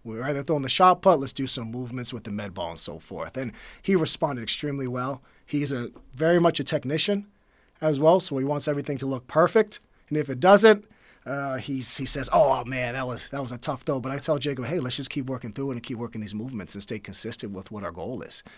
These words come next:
And he was right on board and found some great success. And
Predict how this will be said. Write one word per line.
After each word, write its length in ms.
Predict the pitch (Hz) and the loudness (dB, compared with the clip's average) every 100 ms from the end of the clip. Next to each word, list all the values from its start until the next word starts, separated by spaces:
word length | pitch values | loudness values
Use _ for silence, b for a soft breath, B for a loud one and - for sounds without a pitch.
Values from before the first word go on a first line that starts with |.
| B - | B -8
And 160 | 98 | -8
he 160 | 98 127 | -6 -6
was 200 | 104 - | -4 -8
right 260 | 104 110 127 | -8 -8 -6
on 160 | 135 | -6
board 360 | 127 131 165 180 104 | -4 0 0 0 -8
and 100 | 104 | -8
found 240 | 147 135 | -6 -6
some 140 | 123 | -8
great 200 | 98 123 | -8 -6
success. 500 | - 101 - 156 - | -6 -4 2 2 2
And 160 | 117 95 | -4 -8